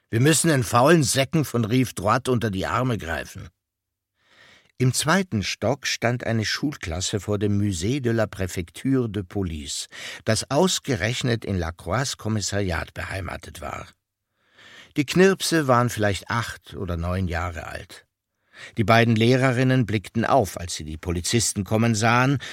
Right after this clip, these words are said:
und ermahnten die Kinder, Platz zu machen und leise zu sein.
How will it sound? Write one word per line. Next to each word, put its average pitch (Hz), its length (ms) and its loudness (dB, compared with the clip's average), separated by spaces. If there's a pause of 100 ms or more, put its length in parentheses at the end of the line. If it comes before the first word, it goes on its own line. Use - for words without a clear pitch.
(100)
und 127 180 0
ermahnten 135 640 2
die 127 100 -2
Kinder, 120 420 0
Platz - 460 -4
zu - 140 -2
machen 113 400 -2
und 120 200 -4
leise 92 400 0
zu - 180 -12
sein. 76 340 -12